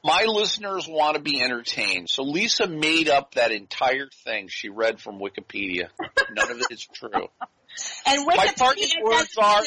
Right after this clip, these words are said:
Speaker 2: either.
Speaker 1: that think before you act.
Speaker 2: Mm-hmm.
Speaker 1: You know, think of consequences before you do things. It's kinda like a child putting his hand in the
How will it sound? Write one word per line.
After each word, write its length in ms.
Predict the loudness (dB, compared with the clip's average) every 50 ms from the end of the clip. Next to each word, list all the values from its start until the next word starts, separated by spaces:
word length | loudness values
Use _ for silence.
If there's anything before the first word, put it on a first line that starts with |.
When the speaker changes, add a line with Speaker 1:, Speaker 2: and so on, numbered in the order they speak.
| 0
Speaker 2:
either. 100 | -2 -2
Speaker 1:
that 100 | -2 -2 -2 -6 _ _ _ _ _ _ -20 -20 -20 -20 -20 -20 _ _ _ _
think 340 | -2 -2 -2 -2 -2 -6 -10
before 560 | -10 -10 -10 -10 -8 -4 0 2 2 2 2
you 240 | 0 0 -2 -4 -2 0
act. 680 | 2 2 4 4 2 2 0 -4 _ _ -20 -20 -20 _ _ _ _ _ _ _ _ _ _ _ _ _ -20 -18
Speaker 2:
Mm-hmm. 140 | -14 -10
Speaker 1:
You 100 | -8 -4
know, 200 | -2 -2 -2 -4 -6 -6 _
think 220 | 0 0 0 0 -2
of 180 | -6 -6 -8 -10
consequences 1120 | -6 0 2 2 4 2 0 -2 -10 -16 -18 _ -10 -8 -8 -8 -8 -10 -14 -18 -18 -18 -18
before 420 | -18 -18 -16 -12 -8 -4 -2 -2 -2
you 280 | -2 -4 -6 -6 -8
do 260 | -10 -10 -10 -10 -10
things. 540 | -10 -8 -4 -2 -2 -2 -4 -6 -12 -20 -20 _ _ _ -20 -20 -20 -20 -20 -20 _ _ _
It's 100 | -10 -6
kinda 300 | -2 0 2 2 2 2
like 240 | 2 2 2 2 0
a 80 | -4 -6
child 580 | -4 -2 2 2 4 4 2 2 0 -4 -10
putting 260 | _ -10 -8 -8 -8
his 140 | -10 -12 -10
hand 320 | -8 -6 -4 -2 -2 -4 -4
in 80 | -8
the 80 | -12